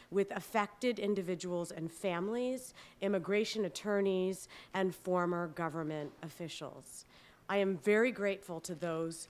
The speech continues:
who opened up to me. Everyone is a priority. It all started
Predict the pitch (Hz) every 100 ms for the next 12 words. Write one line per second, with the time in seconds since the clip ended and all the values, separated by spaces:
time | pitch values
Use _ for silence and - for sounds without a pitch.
0 | - 202 175 160 160 151 151 - 156 143
1 | 127 - - - - - - - - -
2 | - - - 262 254 320 294 294 294 294
3 | 214 202 202 214 196 - 202 180 175 170
4 | 151 135 - - _ - - - _ 220
5 | 233 254 294 320 - 269 240 196 151 147